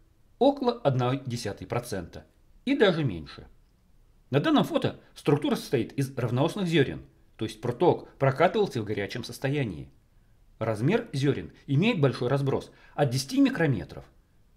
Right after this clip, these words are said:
это очень мелкие зёрна, до восьмидесяти микрометров. Участок с очень мелкой структурой показан на этом фото. Есть зёрна с размером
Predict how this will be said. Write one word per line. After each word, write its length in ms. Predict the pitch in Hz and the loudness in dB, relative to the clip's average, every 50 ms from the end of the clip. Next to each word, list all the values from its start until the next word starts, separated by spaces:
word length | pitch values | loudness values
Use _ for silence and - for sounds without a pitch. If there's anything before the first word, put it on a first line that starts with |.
| _ _ _ - | _ _ _ -8
это 180 | 117 - - | -6 -4 -2
очень 200 | 117 117 - 135 | -2 -2 2 2
мелкие 360 | 143 135 110 95 - - 92 87 | 2 2 2 0 -4 -8 -12 -10
зёрна, 340 | 85 90 80 73 76 73 - _ - - - _ - | -10 -12 -12 -14 -16 -18 -20 _ -20 -20 -20 _ 0
до 200 | 135 185 220 226 | 2 2 2 4
восьмидесяти 580 | 165 190 190 190 175 151 127 101 - - - | 4 2 4 4 2 2 2 0 -4 -8 -10
микрометров. 580 | 92 92 - - 92 90 90 78 71 - - - - _ _ _ _ _ _ _ _ _ _ _ _ _ _ _ _ _ _ _ _ - | -10 -10 -8 -8 -8 -8 -8 -10 -12 -16 -18 -20 -20 _ _ _ _ _ _ _ _ _ _ _ _ _ _ _ _ _ _ _ _ -4
Участок 480 | 135 135 147 175 160 - - - - | -4 0 2 2 2 2 -2 -6 -2
с 40 | - | -2
очень 220 | 170 165 - 180 | -2 0 2 2
мелкой 240 | 175 190 185 185 147 | 2 2 2 0 -2
структурой 460 | 139 - 143 135 135 - 226 190 131 | -2 -2 -2 -2 0 0 0 0 0
показан 440 | - - 95 - 131 135 151 156 147 131 | -2 -4 -4 0 0 2 2 2 0 0
на 140 | 131 123 | -2 -2
этом 280 | 104 82 - 76 71 69 | -4 -6 -8 -12 -14 -14
фото. 360 | - - 78 71 - 71 - - _ _ _ _ _ _ _ _ _ _ _ _ _ _ _ | -14 -14 -16 -16 -16 -18 -20 -20 _ _ _ _ _ _ _ _ _ _ _ _ _ _ _
Есть 260 | 143 185 262 240 - | 2 4 4 4 4
зёрна 360 | 143 131 151 196 226 214 156 | 4 6 8 8 8 6 4
с 100 | - - | 0 0
размером 580 | - 120 113 107 131 160 196 185 156 139 - | -2 -2 0 2 4 4 4 4 2 0 -2